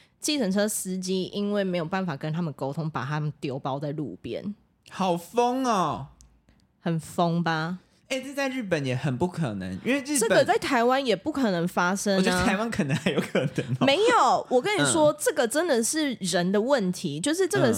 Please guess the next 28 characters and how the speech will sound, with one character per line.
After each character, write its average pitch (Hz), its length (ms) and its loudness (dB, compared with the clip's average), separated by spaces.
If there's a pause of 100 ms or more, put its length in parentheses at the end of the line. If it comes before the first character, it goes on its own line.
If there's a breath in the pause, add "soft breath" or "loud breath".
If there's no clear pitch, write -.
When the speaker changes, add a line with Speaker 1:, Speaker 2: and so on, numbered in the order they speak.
(140)
Speaker 1:
这 392 80 0
个 247 160 0
是 302 100 -2
他 294 160 -2
们 247 200 0
就 277 100 0
是 285 160 0
普 - 180 -4
遍 247 220 -2
态 233 260 -2
度 208 160 -2
的 160 120 0
问 180 240 0
题。 - 260 -10
因 302 100 -2
为 359 140 0 (300 loud breath)
你 208 260 0
在 339 240 2
台 185 240 0
湾 220 220 2
不 302 160 -2
可 208 180 0
能 151 160 -2
发 185 220 -2
生， 190 200 0
是 208 160 -2
因 208 120 0
为 190 260 0